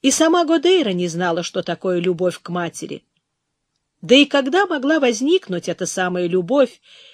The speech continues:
если дочь не видела мать месяцами? Нет, царица не знает, что такое любовь к матери.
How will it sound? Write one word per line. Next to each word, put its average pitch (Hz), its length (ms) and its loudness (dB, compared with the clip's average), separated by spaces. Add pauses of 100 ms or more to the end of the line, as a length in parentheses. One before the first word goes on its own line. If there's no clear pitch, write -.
(260)
если 254 460 4
дочь 330 420 2
не 247 160 2
видела 285 400 4
мать 269 300 0
месяцами? 254 880 -6 (1120)
Нет, 285 220 0 (1300)
царица 302 540 2
не 220 160 -2
знает, 185 500 -4 (760)
что 185 220 -4
такое 247 560 4 (240)
любовь 180 420 -2
к - 80 -16
матери. 175 580 -8